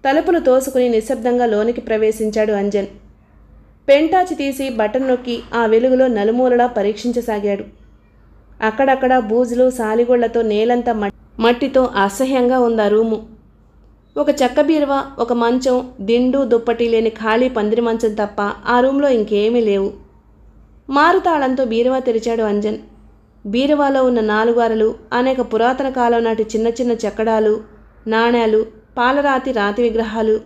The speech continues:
మొదలైన వాటితో నిండున్నాయి. పురాతన కాలం నాటివి ఏవైనా తన తండ్రికి చాలా మక్కువ అని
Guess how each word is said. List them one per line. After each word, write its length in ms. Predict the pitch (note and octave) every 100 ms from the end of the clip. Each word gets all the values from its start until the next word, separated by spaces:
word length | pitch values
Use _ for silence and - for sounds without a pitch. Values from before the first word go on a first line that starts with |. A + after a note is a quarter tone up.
| -
మొదలైన 400 | G#3+ G#3+ A3 G#3
వాటితో 380 | G#3 A3 A3+ B3
నిండున్నాయి. 640 | G3+ G#3 G#3+ G3+ G3 G3 - - - _ _ - - _ - - -
పురాతన 360 | D4+ F4 F#4+ F#4
కాలం 340 | E4+ D4+ D4
నాటివి 300 | C#4 C4+ B3+
ఏవైనా 480 | A3 A#3 C4+ C4 C4
తన 180 | B3 A3+
తండ్రికి 400 | A3 A#3 B3 B3
చాలా 360 | A3+ G#3 A3+
మక్కువ 340 | A3+ G3+ G3+ B3+
అని 180 | B3